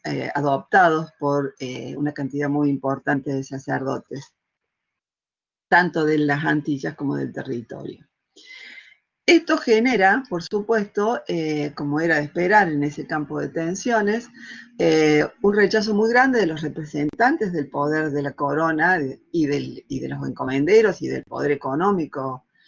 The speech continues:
eh, de la colonia, y se producen en distintos lugares, eh,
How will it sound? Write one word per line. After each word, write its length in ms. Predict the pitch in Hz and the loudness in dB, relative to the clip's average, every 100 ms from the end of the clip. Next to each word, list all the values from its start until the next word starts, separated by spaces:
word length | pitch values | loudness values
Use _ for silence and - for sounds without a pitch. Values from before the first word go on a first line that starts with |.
| - _ _ | -20 _ _
eh, 480 | 147 131 135 135 131 | -8 -6 -6 -6 -4
de 420 | 127 135 - 135 | -6 -6 -2 0
la 140 | 135 143 | 0 0
colonia, 560 | 180 196 180 165 185 - | 0 4 4 4 0 0
y 80 | |
se 160 | 208 240 | -2 -2
producen 640 | 240 262 269 285 294 277 233 | 0 2 4 2 2 2 2
en 140 | 180 | 2
distintos 520 | 165 175 240 254 262 | 2 0 -2 0 0
lugares, 720 | 240 202 214 202 190 226 240 - | 2 4 6 4 4 0 -2 -10
eh, 340 | 143 139 139 | -6 -4 -4